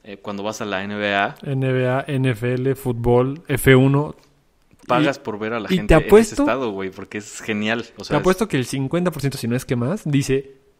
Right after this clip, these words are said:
Speaker 2: "Me hubiera gustado intentarlo o me gustaría intentarlo".
Speaker 1: Sí.
Speaker 2: O sea, porque yo creo que cada vez que lo ves como,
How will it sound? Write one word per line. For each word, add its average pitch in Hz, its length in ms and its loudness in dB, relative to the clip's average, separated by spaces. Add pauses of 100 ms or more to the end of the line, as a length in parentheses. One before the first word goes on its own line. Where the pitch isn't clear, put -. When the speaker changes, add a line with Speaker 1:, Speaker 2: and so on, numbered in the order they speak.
(360)
Speaker 2:
"Me 131 100 -2
hubiera 139 300 2
gustado 127 300 2
intentarlo 127 480 2
o 139 120 0
me 117 140 0
gustaría 117 340 2
intentarlo". 117 600 -2 (140)
Speaker 1:
Sí. - 180 -16 (640)
Speaker 2:
O 123 40 -8
sea, 120 140 -6
porque 123 160 -4
yo 160 80 2
creo 165 140 0
que 156 80 -8
cada 160 120 4
vez 165 120 2
que 151 80 2
lo 123 80 4
ves 131 120 2
como, 127 220 -2